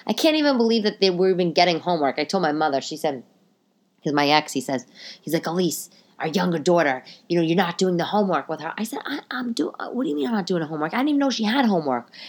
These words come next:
You know why I don't know why she has homework? Because it's like the school classes are listed in the Google School Calendar, and then she has a school Gmail account, then she has a personal email account. I can't keep up with it. I literally, I am, I don't care if I sound like a, a, a mother, like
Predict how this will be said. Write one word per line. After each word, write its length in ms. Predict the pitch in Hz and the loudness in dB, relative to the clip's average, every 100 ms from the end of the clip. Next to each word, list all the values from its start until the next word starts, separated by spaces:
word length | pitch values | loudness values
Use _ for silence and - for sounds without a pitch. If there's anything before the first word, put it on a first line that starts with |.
| - | -4
You 100 | 277 | 2
know 80 | 311 | 6
why 160 | 302 294 | 8 8
I 40 | |
don't 140 | 277 | 6
know 80 | 262 | 6
why 120 | 262 | 6
she 120 | 262 262 | 6 2
has 120 | 233 | 2
homework? 360 | 226 285 233 214 | 4 6 4 4
Because 240 | 233 220 | 4 4
it's 140 | 208 | 4
like 200 | 214 202 - - _ | 4 4 2 -18 _
the 80 | 190 | 0
school 440 | 175 - 277 269 254 | 0 2 4 6 4
classes 600 | 254 220 220 214 208 185 | 4 4 4 2 0 2
are 80 | |
listed 340 | 170 196 185 185 | 2 2 0 0
in 120 | 175 | 0
the 100 | 160 | 2
Google 340 | 175 202 185 | 4 4 4
School 340 | 185 - 190 180 | 0 0 0 0
Calendar, 540 | 175 175 160 151 127 | 2 2 2 0 0
and 140 | 127 165 | 0 2
then 120 | 214 | 2
she 160 | 240 | 2
has 120 | 214 180 | 0 0
a 60 | |
school 500 | 165 - 208 196 185 | -2 2 4 6 4
Gmail 480 | 156 180 196 151 139 | 0 0 2 2 2
account, 320 | 131 135 123 117 | 0 -2 -2 0
then 140 | 208 | 0
she 100 | 226 | 0
has 120 | 214 | 0
a 40 | 202 | -2
personal 440 | - 208 202 170 | 2 0 2 -2
email 160 | 151 147 | 0 -2
account. 240 | 147 170 | -2 -4
I 60 | - | -4
can't 240 | 247 403 | -4 -8
keep 220 | - 359 403 | -4 -2 -2
up 160 | 415 | -2
with 100 | - | 0
it. 100 | - - | 2 2
I 80 | |
literally, 340 | 233 254 285 - - - - | 2 2 2 -2 -8 -2 4
I 80 | 294 | 4
am, 240 | 302 240 - _ _ | 4 0 -4 _ _
I 140 | 269 330 | 4 6
don't 200 | 320 - | 4 2
care 380 | 247 196 147 - - - | 2 4 4 0 -10 -4
if 120 | - | 4
I 120 | 190 | 4
sound 400 | 196 202 190 190 | 4 0 0 -2
like 280 | - 175 170 | 2 0 2
a, 40 | |
a, 320 | 131 - - - | 0 2 0 2
a 120 | 170 | 2
mother, 320 | 175 170 160 | 4 4 4
like 200 | 147 151 | 4 2